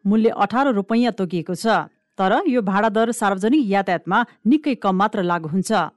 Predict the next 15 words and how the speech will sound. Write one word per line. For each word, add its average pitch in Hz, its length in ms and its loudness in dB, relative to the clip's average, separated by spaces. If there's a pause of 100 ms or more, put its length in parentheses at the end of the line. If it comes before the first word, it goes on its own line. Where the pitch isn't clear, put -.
(220)
अठार 277 360 2
रुपैयाँ 294 440 2
भाडा 220 220 2
लिनुपर्ने 233 540 2
सार्वजनिक 240 540 0
यातायातका 208 500 0
चालक 226 460 0
तथा 240 180 0
सहचालकले 226 760 -2
यात्रुबाट 226 640 0
बिस 214 320 -4
रुपैयाँ 294 320 0
लिने 190 220 0
गरेका 165 300 -4
छन्। 196 300 0